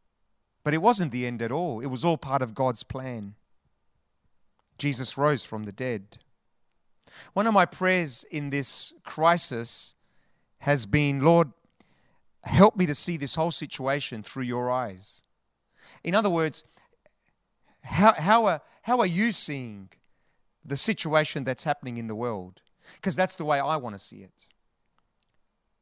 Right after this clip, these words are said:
Now, there's some interesting things happening in the world. There's, uh, there's a pandemic, of course. There's locust plagues, uh, heading towards the Middle East, earthquakes in Croatia. And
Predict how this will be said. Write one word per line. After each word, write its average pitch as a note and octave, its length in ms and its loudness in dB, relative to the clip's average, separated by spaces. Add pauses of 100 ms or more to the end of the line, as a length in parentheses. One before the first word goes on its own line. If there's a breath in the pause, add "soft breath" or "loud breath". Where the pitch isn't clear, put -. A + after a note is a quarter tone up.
(460)
Now, D3 180 4
there's C#3+ 160 2
some D3+ 160 0
interesting C#3+ 380 -2
things D3 260 -2
happening C3+ 300 0
in B2+ 80 -2
the B2 80 0
world. C#3 300 4
There's, A#2 380 -6
uh, G#2+ 260 -4 (520)
there's A#2+ 140 -16
a B2 60 -12
pandemic, D3 540 0
of A#2+ 140 -6
course. C#3+ 380 0
There's G2+ 260 -6
locust C#3+ 400 4
plagues, C#3+ 480 -4
uh, A2 220 -14 (340)
heading D3 240 -4
towards C#3 380 2
the B2+ 80 0
Middle C3+ 280 0
East, D3+ 380 -2
earthquakes D3+ 560 -2
in C3+ 80 -10
Croatia. C#3 560 -4
And G2+ 220 -10